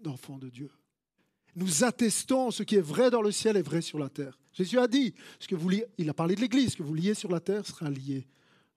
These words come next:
dans le ciel. » Et donc, c'est un engagement communautaire où nous disons, « Ces hommes, ces femmes qui se font baptiser, ils sont vraiment des chrétiens. Nous nous engageons avec eux. » Amen. Le baptême est aussi pour les tout nouveaux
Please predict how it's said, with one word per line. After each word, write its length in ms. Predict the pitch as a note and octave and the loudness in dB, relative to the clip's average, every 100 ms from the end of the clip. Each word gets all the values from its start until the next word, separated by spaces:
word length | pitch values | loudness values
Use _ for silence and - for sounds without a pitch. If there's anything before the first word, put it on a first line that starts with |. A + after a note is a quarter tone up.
| _ | _
dans 140 | B2+ B2+ | -14 -12
le 80 | B2+ | -12
ciel. » 320 | - D#3+ C3+ | -12 -12 -6
Et 100 | F3 | 0
donc, 280 | G#3 C4+ - - - | 2 0 -4 -12 -6
c'est 140 | F#3 | -2
un 80 | F3+ | 0
engagement 460 | G#3+ A3+ G#3 B3 | 4 4 4 0
communautaire 600 | B3 A3+ A#3 A3+ - A#3+ | 2 0 2 2 4 4
où 80 | A3 | 2
nous 80 | G#3 | 0
disons, « 380 | F#3+ F#3+ A3+ A3 - - - | 0 2 2 0 -6 -18 -6
Ces 380 | - F#3+ D#3+ G#3 | -2 0 4 4
hommes, 220 | A#3+ A3+ | 4 0
ces 200 | - E3+ | -2 -2
femmes 300 | - G3+ G3 | 2 0 0
qui 100 | F#3 | -6
se 160 | - | -6
font 140 | D3 E3 | -6 -4
baptiser, 580 | D#3 - D3 D3+ D#3 E3+ - | -4 -4 -2 0 -2 -4 -10
ils 160 | D#3+ C#3+ | -6 -6
sont 380 | - E3 D#3 C#3+ _ - | -4 -6 -6 -10 _ -14
vraiment 580 | - E3 D#3 D3 D3 C#3+ | -6 -4 -2 -4 -6 -8
des 120 | C#3 | -10
chrétiens. 480 | - D#3+ - D#3 D3+ | -6 -6 -2 -4 -4
Nous 140 | C#3+ | -8
nous 240 | C#3+ B2 D3+ | -12 -8 -6
engageons 540 | D#3 D#3+ A#2 D3+ C#3 - - | -2 -4 -4 -8 -10 -14 -10
avec 380 | C#3+ C#3 C3+ - | -8 -6 -8 -8
eux. » 120 | C3 A#2+ | -12 -10
Amen. 480 | - D3 G#3 B3+ D#3+ - _ _ _ _ _ _ _ _ _ _ _ _ _ - - - - _ _ - | -8 -2 0 0 -4 -8 _ _ _ _ _ _ _ _ _ _ _ _ _ -20 -20 -20 -20 _ _ -4
Le 120 | F3+ | 2
baptême 340 | A3 A3 A#3+ G#3+ | 2 4 2 2
est 120 | G#3 | 0
aussi 240 | F3+ A3+ | -2 -4
pour 140 | - E3 | -2 0
les 100 | D#3+ | -2
tout 240 | - G#3+ | -2 -6
nouveaux 520 | F3+ D3+ C3+ D3+ D#3+ | -4 -6 -4 -2 -4